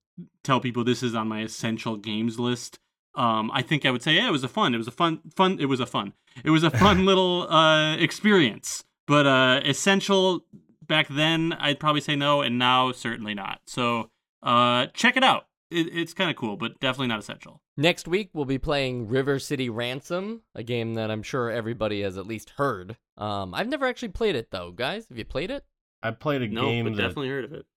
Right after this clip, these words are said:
Speaker 3: that, like, is named similarly, but no, not this specific version.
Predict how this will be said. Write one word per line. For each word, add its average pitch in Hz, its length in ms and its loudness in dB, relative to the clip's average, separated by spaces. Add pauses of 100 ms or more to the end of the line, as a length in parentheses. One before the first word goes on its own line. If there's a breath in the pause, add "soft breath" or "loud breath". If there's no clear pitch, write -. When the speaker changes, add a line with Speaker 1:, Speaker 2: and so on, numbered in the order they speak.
Speaker 3:
that, 98 200 -8
like, 92 280 -10
is 82 320 -14
named 95 560 -4
similarly, 160 1160 -4 (420)
but 92 240 -6
no, 90 360 -2
not 90 260 -4
this 90 140 -8
specific 85 500 -14
version. 76 420 -14